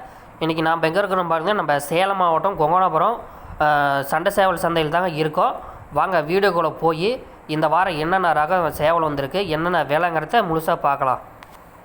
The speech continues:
இந்த சேவல் பார்த்தீங்கன்னா மயில் சேவலுங்க. விலை பார்த்தீங்கன்னா கோழிக்காரர் பார்த்தீங்கன்னா நாலாயிரத்தி ஐந்நூறு ரூபாய் விலை சொல்லியிருந்தாருங்க.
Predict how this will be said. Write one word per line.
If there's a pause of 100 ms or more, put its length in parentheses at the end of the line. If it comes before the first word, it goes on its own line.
(880)
இந்த
சேவல்
பார்த்தீங்கன்னா
மயில்
சேவலுங்க. (480)
விலை
பார்த்தீங்கன்னா (440)
கோழிக்காரர்
பார்த்தீங்கன்னா
நாலாயிரத்தி
ஐந்நூறு
ரூபாய்
விலை
சொல்லியிருந்தாருங்க.